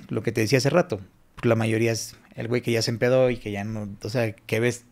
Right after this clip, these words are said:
ya sabes. De, cuando llegan y dicen, "Pero ábreme diecinueve cuentas",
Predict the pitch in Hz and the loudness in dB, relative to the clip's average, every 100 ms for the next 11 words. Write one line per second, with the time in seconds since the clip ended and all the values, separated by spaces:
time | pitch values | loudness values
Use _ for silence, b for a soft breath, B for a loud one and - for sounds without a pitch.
0 | _ 127 131 131 117 - b b b b | _ 2 2 4 0 -4 b b b b
1 | b _ 139 143 160 156 156 185 202 175 | b _ -2 4 6 8 8 8 6 6
2 | 143 147 156 143 143 170 214 185 127 123 | 4 4 2 6 8 10 10 6 4 2
3 | - 135 160 147 156 175 285 302 | 2 4 6 6 6 8 6 4